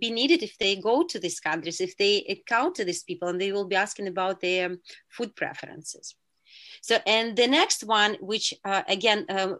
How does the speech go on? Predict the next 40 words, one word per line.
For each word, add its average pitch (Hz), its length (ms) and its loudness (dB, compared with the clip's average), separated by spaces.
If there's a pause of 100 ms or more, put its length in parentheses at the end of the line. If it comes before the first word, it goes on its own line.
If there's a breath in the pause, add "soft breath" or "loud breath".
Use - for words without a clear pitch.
Isa 269 320 4
mentioned 220 500 -2
that 180 260 0
some 254 320 4
infographics, 202 880 0
even 190 280 -4
on 180 120 -2
these, 180 240 -8
uh, 170 340 -2
Russian 190 360 2
websites, 190 420 0 (540 loud breath)
uh, 165 200 0 (340)
like, - 200 -12
you 226 160 0
need 269 240 2
to 240 80 -2
be 214 120 -4
very 214 300 2
careful 220 440 -2
what 185 300 -4
you 240 60 -4
select, 226 500 -2 (100)
how 180 140 4
you 214 160 0
select. 226 640 0
And 180 320 -4
of 175 220 -10
course, 202 320 -4
you 190 180 -4
want 185 420 -4
to 208 80 -8
make 202 200 -4
sure 208 320 -2
that 190 240 2 (680)
if 220 200 -6
you 220 100 -4
do 202 200 -8
find 202 480 0
infographics, 190 960 0
uh, 165 180 -6